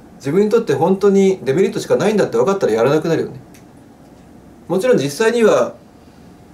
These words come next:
痛い目に遭わないと分かんな-、分かんない場合の方が多いかもしれない。これも皆さんにとって言えますよ。つまり皆さんの中のその、<clears throat> どうしても消えない悪しき思い。これを例えばブッダやグルや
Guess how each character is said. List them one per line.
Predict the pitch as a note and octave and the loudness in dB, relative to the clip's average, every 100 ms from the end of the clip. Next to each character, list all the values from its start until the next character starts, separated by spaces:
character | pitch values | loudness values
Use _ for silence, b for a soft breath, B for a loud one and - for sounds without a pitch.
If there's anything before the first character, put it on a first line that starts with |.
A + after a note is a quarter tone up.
| - - - - - - - - - - | -20 -20 -20 -20 -20 -20 -20 -20 -20 -14
痛 | C3 G3+ A#3 | -6 0 2
い | |
目 | G3+ | 4
に | C#3 | 2
遭 | B2+ | 2
わ | |
な | A#2+ | 0
い | A2+ | -2
と | |
分 | G#2+ G#2+ | -4 0
か | E3 | 0
ん | |
な-、 | E3 | -2
分 | - A#2+ | -6 -4
か | F3 | -2
ん | E3+ | 0
な | |
い | A#2+ | 0
場 | G#2+ | 0
合 | |
の | G#2 | -2
方 | G#2 G#2 | -4 0
が | |
多 | C3+ | 0
い | |
か | A#2 | -2
も | F2 | -12
し | - | -18
れ | |
な | - | -20
い。 | - - - - - - | -20 -20 -20 -20 -18 -4
こ | F#3+ | 0
れ | |
も | A3 | 2
皆 | F3 A3+ | 2 2
さ | A#3+ | 2
ん | |
に | D#3+ A#2+ | 0 0
と | A2 | -2
っ | |
て | - | -2
言 | A2+ | -4
え | |
ま | A2+ A2+ | -4 -4
す | A2 | -8
よ。 | B2 | -8
つ | C#3+ | -2
ま | B2+ | -2
り | |
皆 | B2 D#3 | 0 -2
さ | D#3+ | -2
ん | B2 | -2
の | A2+ | -4
中 | A#2 A#2 | -2 -2
の | A#2+ | -4
そ | C3+ | -8
の、 | A#2+ B2+ G#2+ G2+ B B B B - - | -4 -2 -2 -6 B B B B -20 -8
<clears throat> | - G3 - - - - - - - - - - - - - - | -2 -2 -2 -12 -20 -20 -20 -20 -20 -20 -20 -20 -20 -20 -18 -4
ど | C#3+ | 0
う | D#3+ | 0
し | |
て | G3+ | 2
も | F#3 | 0
消 | C#3 C3 | 2 0
え | |
な | B2 | 2
い | |
悪 | A#2+ | -2
し | - | -6
き | B2 | -8
思 | G#2 G2+ | -6 -6
い。 | - - - - - - - - | -10 -20 -20 -20 -20 -20 -20 -8
こ | F3+ | -2
れ | G3 | 2
を | F#3 - | 2 0
例 | F#3+ | 2
え | |
ば | F#3+ A2+ | 2 2
ブ | D3+ | 0
ッ | E3 | 0
ダ | B2 | 2
や | A2+ A#2 D3 - B2+ | 2 4 0 -4 -6
グ | C3+ | -2
ル | C3+ | 2
や | A#2 G#2+ | 2 0